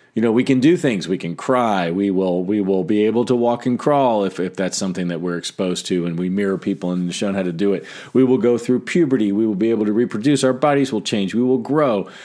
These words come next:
Um, our brains will work. Our, our, our eyeballs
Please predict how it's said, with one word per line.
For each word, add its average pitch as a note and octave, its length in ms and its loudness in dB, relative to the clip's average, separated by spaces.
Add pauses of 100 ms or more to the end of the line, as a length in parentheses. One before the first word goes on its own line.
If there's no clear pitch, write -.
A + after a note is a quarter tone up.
(200)
Um, G2+ 420 0
our A#2+ 140 2
brains D3 420 2
will B2 140 4
work. G#2 260 0
Our, G2+ 340 0
our, G#2+ 240 0
our G#2 360 0
eyeballs A2+ 840 2